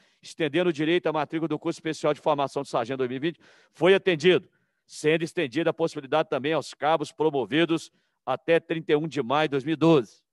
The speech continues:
Requerimento quatro mil quinhentos e trinta, de dois mil e dezenove, de autoria desse deputado, informando que não há previsão de instalação de delegacia nem efetivo para o município de Fortaleza de Minas,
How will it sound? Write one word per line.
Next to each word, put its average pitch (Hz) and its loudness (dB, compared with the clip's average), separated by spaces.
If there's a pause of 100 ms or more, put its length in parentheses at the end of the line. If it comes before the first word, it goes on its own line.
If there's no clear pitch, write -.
(4000)
Requerimento 185 2
quatro 180 0
mil 185 2
quinhentos 185 0
e 156 -8
trinta, 180 -2
de 156 -16
dois 170 2
mil 185 -2
e 185 -4
dezenove, 170 0
de 143 0
autoria 160 0
desse 165 -2
deputado, 170 -2
informando 151 -4
que 165 -8
não 170 0
há 170 2
previsão 156 -2
de 151 -8
instalação 160 -2
de 147 -12
delegacia 160 0
nem 160 -4
efetivo 165 -6
para 160 -4
o 156 -6
município 151 -10
de - -20
Fortaleza 151 -4
de 131 -8
Minas, 160 0